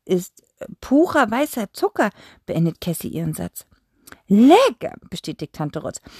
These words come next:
„aber total unnötig, null Nährstoffe. Na, dafür gibt's ja gleich Kuchen. Da sind in jedem Stück bestimmt zehn Tütchen Zucker drin. Aber auch Äpfel, Birnen, Pflaumen, Nüsse,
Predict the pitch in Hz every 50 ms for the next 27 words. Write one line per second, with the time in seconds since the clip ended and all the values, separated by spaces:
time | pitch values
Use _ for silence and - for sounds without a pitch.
0 | - - - - 302 440 403 370 - - - 208 - - 269 285 359 427 392 -
1 | _ - 330 381 427 403 339 233 160 - - 143 147 - 202 240 285 370 466 508
2 | 453 320 220 220 269 370 427 - - - - - - - - - - _ _ -
3 | - - _ - 220 247 208 - - _ _ _ _ - _ _ _ - 302 339
4 | 349 330 330 220 - - - - 180 156 151 135 143 - - - 262 277 269 247
5 | - - - - _ _ _ - - - _ _ _ _ - 269 359 359 254 269
6 | 240 226 - 170 175 170 233 311 320 294 - - - 330 359 - - - - -
7 | _ _ _ _ _ - 208 - - - - 190 165 - _ - - - 370 440
8 | 508 480 339 - - - 180 - - - - - - - 202 - - - - -
9 | - - - 180 - _ _ _ _ _ _ _ - 254 220 - - - - -
10 | _ - 415 440 - - - - 370 370 381 320 247 262 339 349 370 381 359 349
11 | 349 330 311 - - 254 220 277 330 349 349 330 320 311 294 285 320 453 466 -
12 | -